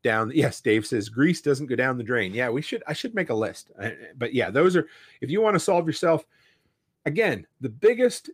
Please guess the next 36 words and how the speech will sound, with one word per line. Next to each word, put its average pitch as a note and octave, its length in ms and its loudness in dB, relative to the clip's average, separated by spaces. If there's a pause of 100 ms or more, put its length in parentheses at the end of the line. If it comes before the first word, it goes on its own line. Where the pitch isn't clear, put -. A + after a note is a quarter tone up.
issue F3+ 480 4 (220)
with B2+ 260 -2
plumbing D#3 440 0 (100)
and, A#2+ 240 -2
and G#2+ 360 -8
drainage C#3 460 0
issues G2+ 340 -8
are G2+ 200 -8
not A#2 520 -4
to, C#3+ 320 0 (800)
<sighs> C3 400 -10
not G3 260 0
to - 60 -20
create G#3+ 360 -4
your F#3+ 180 2
own F#3 120 2
problems. F3 720 0
And, C#3 220 0
and D3+ 160 0
that's A#3+ 220 0
what A#3 120 2
it A3+ 60 -4
comes G#3 200 -2
down A3 280 0
to, F2+ 140 -6
right? C3 280 2 (520)
So - 200 0
yeah, G3 240 4 (200)
uh, B2+ 220 2 (180)
<laughs> - 180 -20
it D#3+ 200 0 (800)
is F#3+ 240 2
what G3+ 160 0
it G3+ 80 2
is, F#3 360 2
but C3 320 0